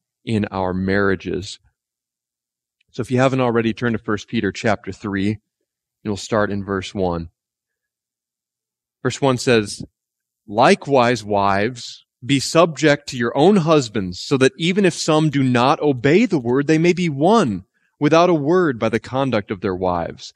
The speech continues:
when they see your respectful and pure conduct." So Peter, of course, is writing in the first century to predominantly Gentile Christians in the churches that are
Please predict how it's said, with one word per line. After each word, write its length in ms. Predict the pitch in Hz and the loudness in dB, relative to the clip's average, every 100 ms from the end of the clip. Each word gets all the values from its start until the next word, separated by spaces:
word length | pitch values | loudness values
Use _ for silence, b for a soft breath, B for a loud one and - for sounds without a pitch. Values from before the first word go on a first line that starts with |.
| b b | b b
when 140 | 123 113 | -2 2
they 100 | 110 | 2
see 240 | - 135 | 0 -2
your 160 | 135 120 | -2 -2
respectful 720 | 104 - - 113 - 120 117 | -4 -6 -4 -4 -4 -4 -2
and 160 | 104 | -4
pure 260 | - - 107 | -6 -2 -2
conduct." 720 | - 101 92 85 80 - - _ _ _ _ _ _ _ _ _ _ _ _ _ _ _ _ _ _ _ _ | -2 -4 -4 -4 -6 -10 -20 _ _ _ _ _ _ _ _ _ _ _ _ _ _ _ _ _ _ _ _
So 80 | - | -16
Peter, 280 | 113 160 160 | 0 4 4
of 100 | 127 | 2
course, 300 | - 147 139 | 2 0 0
is 100 | 117 | -2
writing 360 | 120 117 131 127 | 2 4 4 0
in 180 | 113 | 0
the 80 | 107 | -2
first 420 | 95 - 127 123 | -4 -4 -4 -4
century 540 | - 120 113 - 131 143 | -2 -2 -2 -2 -2 -2
to 320 | - 113 98 | 2 2 2
predominantly 920 | - 135 120 120 135 135 120 123 117 | -2 -2 2 2 4 2 -2 -4 -4
Gentile 640 | 104 123 139 147 120 107 101 | -2 0 2 0 0 0 0
Christians 840 | - 110 - - 113 131 135 - | -2 -2 -2 -4 -2 -2 -6 -10
in 360 | - 120 117 110 | -6 -4 -2 -2
the 100 | 113 | -4
churches 560 | - 135 131 135 123 - | -2 -2 -2 -2 -4 -2
that 140 | 117 | 2
are 220 | 110 107 | 2 2